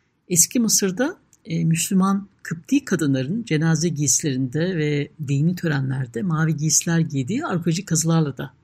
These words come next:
belgelenmiş. E, sadece giysilerde değil, ölen kişinin evinin duvarlarını da sürdürmüş,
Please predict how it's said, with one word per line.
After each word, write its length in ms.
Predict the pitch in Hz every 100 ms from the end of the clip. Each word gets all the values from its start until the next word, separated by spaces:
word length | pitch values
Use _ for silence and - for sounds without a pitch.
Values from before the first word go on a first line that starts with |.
| -
belgelenmiş. 800 | 143 - - - 208 262 - - _ _ _ - _ _ _ _ _ _ _ _
E, 440 | 175 185 185 185 180
sadece 340 | - 247 240
giysilerde 560 | 202 214 - 233 220 220
değil, 200 | 233 165
ölen 320 | 160 180 180
kişinin 540 | 175 - 175 175 175 -
evinin 280 | 156 175 160
duvarlarını 420 | 160 165 165 180
da 40 |
sürdürmüş, 720 | - - - - - - -